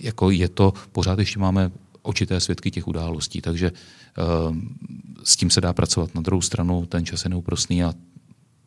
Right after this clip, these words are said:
tenhle ten, řekněme, to sdělení toho bezprostředního prožitku, které bylo nesmírně důležité, tak se nám tady vytrácí. My samozřejmě máme natočené rozhovory s těmi lidmi, ale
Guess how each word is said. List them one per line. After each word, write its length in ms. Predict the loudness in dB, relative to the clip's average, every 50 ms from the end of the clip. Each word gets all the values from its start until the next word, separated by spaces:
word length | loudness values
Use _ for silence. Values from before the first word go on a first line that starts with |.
| _ _
tenhle 220 | -4 -2 0 0 0 -2 -4 -2
ten, 300 | 0 2 2 2 0 -2 -6
řekněme, 220 | -10 -8 -6 -4 -2
to 120 | 0 0
sdělení 440 | 0 0 0 0 0 2 0 0 0
toho 120 | 0 -2
bezprostředního 580 | -4 -4 -4 -4 -4 -4 -2 -4 -4 -4 -4 -2
prožitku, 500 | -2 -2 -2 0 -2 -4 -4 -8 -12 -12 -12 -16 -20 -20 -20 -20 -20 _ _ _ _ -20 -20
které 260 | -8 -4 -2 0 0 0
bylo 440 | 2 2 4 4 4 2 2 -2 -4 -4
nesmírně 440 | -2 -2 0 0 -2 0 0 0 0
důležité, 540 | 0 0 0 2 0 0 0 0 -2 -4 -6 -8 -16 -20 -20 -20 -20 _
tak 140 | -10 -6 -4
se 80 | -2
nám 140 | -2 0 0
tady 140 | 0 -2 -2
vytrácí. 480 | -2 -4 -2 -2 -2 0 0 0 0
My 80 | -2 -2
samozřejmě 400 | -2 -2 -4 -2 -2 -2 -2 -2
máme 380 | -2 -2 -2 -2 -2 -4 -6 -6 -8
natočené 440 | -10 -10 -10 -10 -10 -8 -8 -8 -8
rozhovory 380 | -8 -8 -8 -8 -6 -4 -6 -6
s 60 | -6
těmi 180 | -4 -4 -4
lidmi, 280 | -2 -2 -2 -2 -2 -2
ale 180 | -2 -2 -2